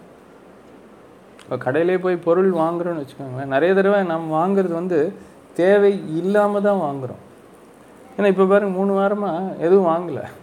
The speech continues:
ஆனா நம்ம கிட்ட இல்லைன்னு இல்லையே. அப்ப என்ன, இப்ப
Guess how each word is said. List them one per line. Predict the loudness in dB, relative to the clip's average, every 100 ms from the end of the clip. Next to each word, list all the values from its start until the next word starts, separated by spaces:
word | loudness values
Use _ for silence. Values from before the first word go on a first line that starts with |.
| -20 -20 -16
ஆனா | -6 -2
நம்ம | 0 -2 -4
கிட்ட | -4
இல்லைன்னு | -4 -4 -2 0 -2
இல்லையே. | -4 -6 -8 -10 -14 -20 -20 -20 -20 -20 -20 -20 -20 -20 -20 -20 -20 -20 -20 -20 -20 -20 -20 -20 -20 -20 -10
அப்ப | -2 2
என்ன, | 4 4 2
இப்ப | 0